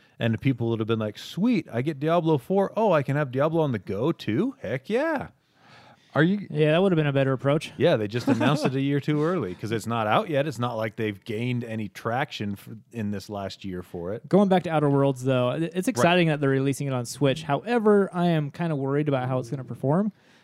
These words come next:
Speaker 3: 'cause it doesn't perform the best. I, it's not bad, but
Speaker 1: Yeah.
Speaker 3: it, it's a heavy game, and they're, they're gonna either
Speaker 1: Who's doing the conversion?
Speaker 3: Uh,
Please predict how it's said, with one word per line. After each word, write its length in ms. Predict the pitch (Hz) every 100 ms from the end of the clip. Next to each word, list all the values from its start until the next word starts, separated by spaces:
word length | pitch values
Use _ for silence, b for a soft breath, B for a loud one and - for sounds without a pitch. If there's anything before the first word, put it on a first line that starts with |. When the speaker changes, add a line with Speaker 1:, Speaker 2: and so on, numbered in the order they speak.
| b
Speaker 3:
'cause 120 | 160
it 80 | 180
doesn't 240 | 285 285 233
perform 400 | 208 208 202 160
the 80 |
best. 640 | 139 143 170 - - - -
I, 120 | 190
it's 240 | 196 190 208
not 240 | 190 147
bad, 380 | 135 117 117 135
but 220 | 143 127
Speaker 1:
Yeah. 220 | 101 95 95 -
Speaker 3:
it, 140 | 160 190
it's 160 | 180 175
a 20 |
heavy 260 | 156 180
game, 380 | 147 143 117 - -
and 180 | 139 143
they're, 140 | - - - 190
they're 160 | 156
gonna 240 | 156 151 139
either 460 | 151 147 139 135
Speaker 1:
Who's 180 | 147 123
doing 220 | 135 123
the 60 | 107
conversion? 500 | 113 110 104 92 87 _ _ -
Speaker 3:
Uh, 1400 | 135 131 131 131 131 127 127 123 123 120 123 120 123 120